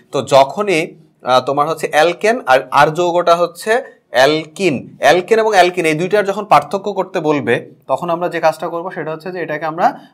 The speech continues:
ব্রোমিনের সাথে বিক্রিয়া করাবো। তো যখন আমরা অ্যালকেনের সাথে ব্রোমিনের বিক্রিয়া করাবো, তখন এখানে কোনো রিয়াকশন হবে না।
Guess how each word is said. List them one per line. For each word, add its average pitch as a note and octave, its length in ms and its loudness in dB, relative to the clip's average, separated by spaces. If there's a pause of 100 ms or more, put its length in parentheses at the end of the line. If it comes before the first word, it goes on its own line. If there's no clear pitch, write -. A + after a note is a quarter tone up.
ব্রোমিনের D#3+ 520 -2
সাথে F#3 340 -6
বিক্রিয়া B2+ 320 -2
করাবো। G#2 460 -6 (240)
তো B2+ 100 -6
যখন C3 320 0
আমরা F3+ 280 0
অ্যালকেনের E3 440 0
সাথে A3+ 300 -4
ব্রোমিনের D#3+ 460 -4
বিক্রিয়া C#3 420 -4
করাবো, B2+ 640 0 (240)
তখন E3+ 460 -4
এখানে D3 360 -8
কোনো C3+ 580 -6 (320)
রিয়াকশন C3+ 800 -6 (400)
হবে A#2+ 500 -6
না। A2 320 -8